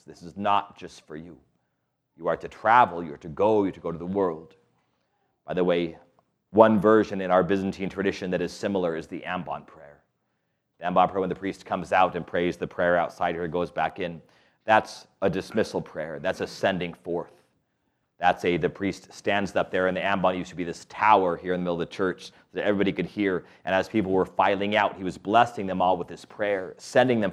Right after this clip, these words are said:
forth. "Take what you just received and go to the world. Do not become gluttonous with this sustenance that you've eaten and drank, but go out and, and exercise it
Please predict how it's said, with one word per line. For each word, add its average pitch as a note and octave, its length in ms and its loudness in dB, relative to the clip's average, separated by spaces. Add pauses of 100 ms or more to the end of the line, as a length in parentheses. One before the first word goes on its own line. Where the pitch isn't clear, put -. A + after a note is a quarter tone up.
forth. G#2+ 340 2 (260)
"Take D3 280 4
what B2+ 100 4
you C3 60 2
just A2+ 180 -4
received G#2+ 340 -2
and F#2+ 160 0
go A#2+ 300 8
to A2 140 -4
the F#2+ 80 0
world. G#2 500 2 (380)
Do F#2 60 -6
not B2 260 8
become A#2+ 320 0
gluttonous A2 840 4 (220)
with G#2 120 0
this G#2+ 140 -4
sustenance A2+ 600 -2
that G2 100 -14
you've G2 240 -4
eaten G#2+ 320 -6
and F#2 120 -6
drank, G2+ 440 -6 (160)
but F#2+ 160 -4
go G#2+ 120 6
out G#2 220 8
and, G#2 100 2
and G2 180 0 (100)
exercise - 680 -2
it - 220 -18